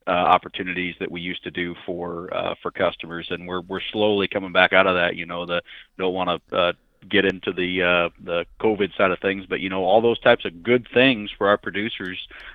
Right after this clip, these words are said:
uh, kinda went to a standstill during those times, and, and you're starting to see a lot of those good things come back. Um, there, and then there's more than one different training opportunity. You've got hands-on, you've got virtual learning opportunities that are out there.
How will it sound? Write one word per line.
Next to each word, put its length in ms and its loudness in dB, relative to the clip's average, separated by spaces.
uh, 300 6
kinda 160 10
went 180 -2
to 120 -4
a 40 -4
standstill 580 -2
during 240 -8
those 200 -14
times, 420 -2
and, 180 -8
and 80 0
you're 100 0
starting 260 8
to 60 -8
see 80 -2
a 60 4
lot 160 8
of 40 -4
those 140 -4
good 180 -4
things 220 -4
come 220 -4
back. 400 0
Um, 400 -2
there, 200 -8
and 100 -10
then 80 -8
there's 240 -2
more 200 -2
than 180 -8
one 260 -6
different 280 -10
training 280 -2
opportunity. 560 -8
You've 140 -10
got 180 2
hands-on, 600 -2
you've 120 -14
got 240 0
virtual 420 -10
learning 220 -6
opportunities 760 -6
that 140 -4
are 100 -2
out 220 0
there. 220 0